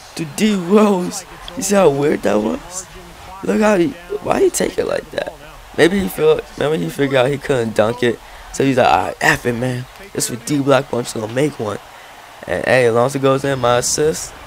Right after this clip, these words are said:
it's all good. And we, and we do what we do. But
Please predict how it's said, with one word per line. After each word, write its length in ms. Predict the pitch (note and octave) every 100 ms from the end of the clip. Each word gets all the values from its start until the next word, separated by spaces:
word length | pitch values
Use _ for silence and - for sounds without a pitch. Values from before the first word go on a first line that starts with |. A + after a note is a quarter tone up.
| - - B3 - A3 F#3 G3+ -
it's 140 | -
all 180 | - A#2
good. 340 | - C3+ -
And 200 | A2 A2
we, 60 | A#2 C#3+ - - - - - - - - - - -
and 300 | G2 G#2+ G#2+
we 60 | A2+
do 180 | A#2+ A#2+
what 120 | A#2+
we 100 | B2
do. 320 | B2 C#3+ D#3 B2+
But 300 | A#2 B2+ -